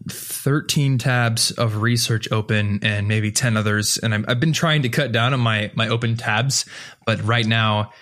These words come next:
life is sort of crazy. So I'm not doing too good in that regard, but let's just take a look here. Uh, I actually sat down and scheduled out content for the next month or two. So what I'm gonna do is, um,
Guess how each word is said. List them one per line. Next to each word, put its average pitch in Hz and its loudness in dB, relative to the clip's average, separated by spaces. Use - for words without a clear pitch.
life 113 0
is 110 2
sort 113 2
of 104 -2
crazy. 107 0
So 110 2
I'm 104 -2
not 143 2
doing 135 2
too 131 2
good 123 2
in 113 2
that 104 0
regard, 107 0
but - -2
let's 139 0
just 220 -2
take 123 -2
a 107 -2
look 110 -2
here. 107 -2
Uh, 110 0
I 113 2
actually 139 0
sat 139 0
down 127 2
and 107 0
scheduled 127 0
out 117 -2
content 120 -2
for 120 2
the 113 0
next 113 -2
month 117 0
or 104 -2
two. 98 -2
So 117 0
what 143 2
I'm 180 4
gonna 196 4
do 123 0
is, 123 2
um, 110 2